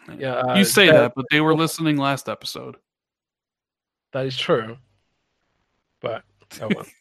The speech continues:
Speaker 2: They're always listening, Jez. You know this.
Speaker 1: I ha-, I, I hate, I hate those apps, man. I was using the Xbox app today to make a party. I was trying to right click to get someone into the party, and it was so, so slow, man.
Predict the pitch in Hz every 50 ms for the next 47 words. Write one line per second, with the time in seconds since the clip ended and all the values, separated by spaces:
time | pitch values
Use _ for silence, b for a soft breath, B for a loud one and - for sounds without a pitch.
0 | _ _ _ - 190 214 226 208 180 147 139 131 113 127 123 117 - - 120 117
1 | 113 107 123 127 143 147 151 160 185 160 120 113 120 123 143 175 208 208 - 226
2 | - - - 214 240 214 - 226 - - 381 403 370 269 - - 220 247 - 320
3 | 302 - - 220 170 135 139 120 - - 123 117 120 143 160 - 180 196 226 214
4 | 190 214 254 269 254 269 233 214 196 202 - - 185 143 - 165 143 - 156 139
5 | 156 143 135 131 143 139 131 127 131 131 123 147 143 139 127 113 113 110 107 _
6 | b b b b b b b b b 170 175 170 - - - 233 254 254 208 165
7 | 175 196 190 190 - - - 196 180 139 127 - - 143 156 151 - - 160 147
8 | 143 139 131 139 139 131 160 160 160 135 120 120 - B B B B B B 277
9 | 311 285 - - - 381 349 330 269 - _ _ _ _ - - - - - 262
10 | 269 254 226 180 - - 180 180 175 160 143 127 117 113 107 107 110